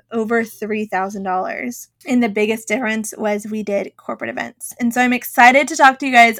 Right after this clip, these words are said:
all about corporate events on our podcast next week. Please, if you have liked this podcast at all, please subscribe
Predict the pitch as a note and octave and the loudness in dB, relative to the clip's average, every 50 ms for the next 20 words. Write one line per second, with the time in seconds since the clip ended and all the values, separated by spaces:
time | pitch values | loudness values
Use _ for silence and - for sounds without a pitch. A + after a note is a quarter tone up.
0 | - - A#3+ B3 B3+ C4+ C#4 C4 C4 B3+ - C4+ A#3+ A#3+ A#3 A#3 A3+ A#3 A3+ A3+ | 2 4 6 6 6 6 8 6 6 6 2 -6 -4 -2 -2 0 0 0 0 0
1 | G#3+ - - - _ _ - - - - - _ - - B3 B3 B3 B3+ - B3+ | -4 -8 -12 -14 _ _ -20 -20 -20 -20 -20 _ 2 6 6 8 6 6 4 0
2 | B3 C4+ B3+ B3 B3+ C4 A#3+ A#3 - - A#3 A#3 A3+ A3+ - - - A3+ A#3+ C4 | 4 6 4 6 6 4 2 2 2 0 0 0 0 -2 -6 -10 -6 -2 -2 0
3 | D#4 E4+ _ - - _ _ - - - C#4 C4+ C#4 D4+ E4 E4 - - - B3+ | -2 -2 _ -12 -20 _ _ -12 -6 -2 0 0 0 0 0 -2 0 -2 -4 -2
4 | C4+ C#4 D#4 D4+ E4 D#4 C#4+ D4+ D#4 D#4 D#4+ D#4 D#4+ E4+ D4+ - - F4+ C#4+ C4+ | 0 -2 2 2 2 2 2 0 -2 2 4 6 6 4 2 -2 -10 -12 -6 -4
5 | D#4 D#4+ D4+ - - D#4+ C#4+ C#4 - D4+ C#4+ C#4+ C#4+ D4+ C4+ C4 B3 A#3+ B3 A#3+ | -4 -4 -4 -2 2 2 2 4 4 2 2 2 2 2 6 8 10 10 10 8
6 | B3 - _ _ _ _ _ _ - D4 C#4+ D#4 E4 D#4+ - E4 - - - - | 6 0 _ _ _ _ _ _ -8 -4 -2 -2 0 0 -2 -4 -4 -4 -2 2
7 | C4 A#3+ A#3 A3+ A3+ A3+ - | 4 6 6 6 6 4 2